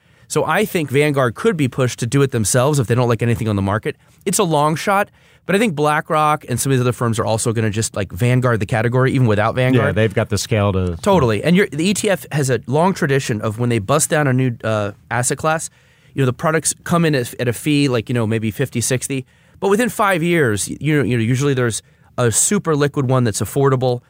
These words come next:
Speaker 1: so think about it. If you're an advisor, E T F has all the plumbing that works for you, and it's gonna charge you, say, fifty bips, and it charges one basis point to trade. The one basis point to trade is also gonna attract institutions.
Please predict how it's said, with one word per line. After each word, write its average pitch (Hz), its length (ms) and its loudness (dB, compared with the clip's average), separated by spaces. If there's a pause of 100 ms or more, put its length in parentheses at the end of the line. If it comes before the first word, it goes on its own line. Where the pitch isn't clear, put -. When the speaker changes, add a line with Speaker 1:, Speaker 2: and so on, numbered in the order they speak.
(240)
Speaker 1:
so 156 160 -2
think 220 220 0
about 113 220 2
it. 101 40 -2
If 104 100 -6
you're 214 120 2
an 202 40 0
advisor, 123 520 0
E 165 120 0
T 147 220 0
F 135 280 -2 (280)
has 127 180 -2
all 170 300 2
the 143 100 -4
plumbing 151 460 -2
that 117 120 -2
works 135 260 -4
for 165 120 -4
you, 180 260 -2 (480)
and 156 520 0
it's 135 140 -2
gonna 156 180 0
charge 143 260 2
you, 135 60 0
say, 123 180 0
fifty 170 320 -2
bips, 127 440 0 (380)
and 135 120 0
it 127 80 -2
charges 127 320 0
one 156 160 2
basis 139 260 0
point 123 220 -4
to 104 80 -8
trade. 117 260 -2 (360)
The 151 100 -2
one 220 160 2
basis 208 240 2
point 165 220 -2
to 123 40 -8
trade 139 240 0
is 104 120 -4
also 151 420 0
gonna 117 160 0
attract 110 380 -2
institutions. 117 760 -4